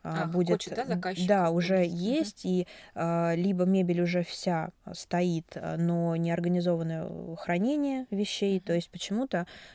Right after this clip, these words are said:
Speaker 1: а, гардеробные, постирочные в последнюю очередь.
Speaker 2: Мне кажется,
Speaker 1: Вот.
Speaker 2: это боль для российских семей, это места
Speaker 1: <clears throat>
Speaker 2: хранения.
Speaker 1: <laughs> Да,
Speaker 2: Это
Speaker 1: есть
Speaker 2: боль,
Speaker 1: такое.
Speaker 2: э, молодой семьи, боль семьи с ребёнком,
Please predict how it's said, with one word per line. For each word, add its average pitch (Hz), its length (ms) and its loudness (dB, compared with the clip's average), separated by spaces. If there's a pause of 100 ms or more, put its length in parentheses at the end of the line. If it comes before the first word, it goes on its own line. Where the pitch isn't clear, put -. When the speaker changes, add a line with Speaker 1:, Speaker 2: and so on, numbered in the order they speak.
Speaker 1:
а, 170 160 0
гардеробные, 185 500 2
постирочные 175 680 -2
в - 80 -14
последнюю 185 440 2
очередь. 160 500 -8
Speaker 2:
Мне 190 100 -14
кажется, 190 300 -8
Speaker 1:
Вот. 170 100 -6
Speaker 2:
это 202 60 -4
боль 196 300 -2
для 180 180 -6
российских 185 680 -8
семей, 214 540 -4 (120)
это 185 380 -8
места 185 380 -4
Speaker 1:
<clears throat> - 0 -
Speaker 2:
хранения. 185 800 -4 (100)
Speaker 1:
<laughs> - 140 -12
Да, 190 120 4 (220)
Speaker 2:
Это 208 320 -2
Speaker 1:
есть 202 240 -2
Speaker 2:
боль, 240 320 0
Speaker 1:
такое. - 240 -10
Speaker 2:
э, 196 420 0
молодой 185 460 2
семьи, 226 340 -4
боль 185 360 0
семьи 190 320 -4
с - 140 -6
ребёнком, 175 640 -4